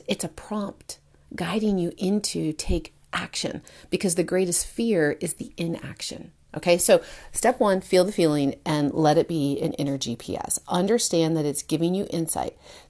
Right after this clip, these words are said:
Simple, simple path, the things that feel good, lean into, say yes, please, and thank you, do more of.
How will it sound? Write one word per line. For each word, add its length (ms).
Simple, 580
simple 440
path, 460
the 80
things 340
that 160
feel 260
good, 300
lean 280
into, 440
say 200
yes, 460
please, 280
and 160
thank 280
you, 140
do 180
more 260
of. 240